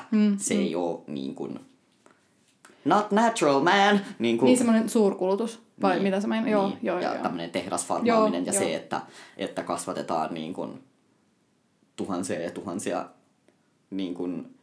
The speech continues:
Speaker 2: yksilöitä vaan tapettavaksi.
Speaker 1: Mm, mhm, joo. Ei siis, ei just toi, että niinku vittu, je-, mä haluan mainita Ötsin, mä en suostu. Niinku siis Ötsikin vittu,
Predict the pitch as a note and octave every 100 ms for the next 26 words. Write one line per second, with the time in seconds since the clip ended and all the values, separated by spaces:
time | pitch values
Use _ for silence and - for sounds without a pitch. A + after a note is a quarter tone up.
0 | _ _ - F2+ - F2 D#2+ D#2 D2 -
1 | _ _ _ _ _ _ - E2+ D#2 -
2 | F2+ - G#2 - C#3 - - A#3 A#3 A3+
3 | G#3 A3+ A3+ F3+ F3+ - _ _ _ _
4 | B3+ C#4+ C4 - - B3 B3+ D4 - G#3+
5 | G3 G#3+ B3 A#3 B3 A#3+ - - A3+ D4
6 | A#3 G3+ G3+ G3 F#3+ G3 G3 - F#3+ F#3
7 | G3 - G3+ A#3+ A#3 A3 G#3+ G#3+ - B3
8 | A#3 G3 F#3 F#3+ -